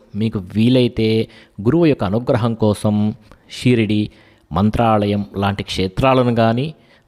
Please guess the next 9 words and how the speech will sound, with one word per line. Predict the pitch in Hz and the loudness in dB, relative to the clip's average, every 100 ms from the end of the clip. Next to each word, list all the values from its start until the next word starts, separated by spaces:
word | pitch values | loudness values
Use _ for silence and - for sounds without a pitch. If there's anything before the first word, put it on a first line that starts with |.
| 98 | -4
దత్తాత్రేయ | 107 - 170 180 - 139 | -4 0 0 0 0 -2
క్షేత్రాలను | 127 - 107 101 127 139 139 | -2 -2 -2 0 0 0 0
కానీ | 117 107 127 107 - - | 0 0 -2 -6 -10 -6
సందర్శించుకుంటే | 98 104 131 131 120 - 110 147 - | -4 -2 -4 -4 -6 -6 -4 -4 -2
చాలా | 82 104 | -2 -2
మంచిది. | 110 110 - 151 208 - - - 120 | 0 -2 -2 -4 -6 -12 -20 -8 -2
గురు | 147 220 | 0 0
ప్రీతి | 220 135 160 170 | 0 0 0 0
కొరకు | 143 120 127 123 | 0 0 2 0